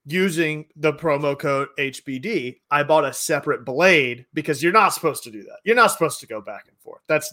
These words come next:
that's not a hygienic thing to do. So, which brings me to my next point, which is at manscaped dot com, you can go and look at their products. It's not just, it's not just the trimmers.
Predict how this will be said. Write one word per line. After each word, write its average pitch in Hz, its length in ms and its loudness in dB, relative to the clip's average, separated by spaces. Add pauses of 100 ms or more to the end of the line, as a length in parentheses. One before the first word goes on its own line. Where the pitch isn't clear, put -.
that's 165 240 2
not 151 200 4
a 135 60 2
hygienic 120 580 -4
thing 110 220 -14
to - 80 -20
do. - 160 -18 (440)
So, 190 440 4 (300)
which 170 240 2
brings 170 260 2
me 147 160 -4
to 147 100 -8
my 135 140 -2
next 170 280 -2
point, 123 240 -4
which 131 200 -6
is 117 220 -6 (260)
at 160 100 2
manscaped 160 400 2
dot 127 200 0
com, 143 420 2 (220)
you 151 100 -2
can 147 140 -6
go 143 200 4
and 131 80 0
look 135 140 -4
at 135 80 -6
their 123 100 -2
products. 151 540 2 (220)
It's 214 180 -4
not 277 260 4
just, - 500 -6 (500)
it's - 180 -4
not 175 160 2
just 143 200 -6
the 127 80 -6
trimmers. 120 580 -8